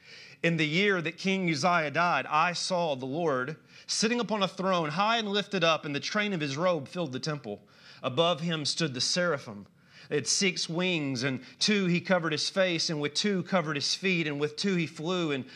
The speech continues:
one called out to another and said, 'Holy, holy, holy is the Lord of hosts.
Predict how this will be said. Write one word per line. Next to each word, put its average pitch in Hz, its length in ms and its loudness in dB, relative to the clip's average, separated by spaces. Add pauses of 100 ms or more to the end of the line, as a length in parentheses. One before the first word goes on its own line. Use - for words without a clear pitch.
(140)
one 202 320 2
called 190 280 2
out 180 220 2
to 185 140 0
another 175 320 2
and 143 100 -4
said, 160 180 0 (140)
'Holy, 254 720 4 (600)
holy, 208 760 2 (560)
holy 226 840 4 (240)
is 185 200 4
the 175 100 2
Lord 165 220 4
of 151 80 -2
hosts. 139 420 -2